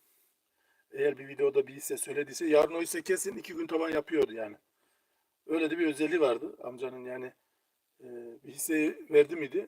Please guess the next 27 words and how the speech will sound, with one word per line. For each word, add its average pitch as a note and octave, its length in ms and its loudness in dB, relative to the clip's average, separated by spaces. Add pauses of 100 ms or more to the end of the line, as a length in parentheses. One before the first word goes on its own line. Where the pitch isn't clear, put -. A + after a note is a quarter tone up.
(120)
e, C3+ 160 -8
tanıttı C#3+ 420 -6
mıydı, D3+ 200 -8
hisse D3 260 -8
iki - 160 -14
gün D3+ 80 -12
taban D#3 240 -2
gidiyordu. C#3 220 -8
Tabii D3 180 -2
ondan D3 220 -6
faydalananlar C3+ 720 -4
vardı G#2+ 240 -6
işte. - 240 -14 (800)
Bir C#3 60 -16
hisseyi C#3 280 -6
topluyorlardı. C3+ 720 -2
Sonra C3+ 300 -4
o C#3 140 -2
hisseden C3 340 -2
ona C3 220 -8
video C3+ 220 -4
çektirip - 400 -10 (840)
iki - 120 -20
taban D3 220 2
yapıp B2 260 -6
millete, D#3+ 320 -4
e, F#3 140 -6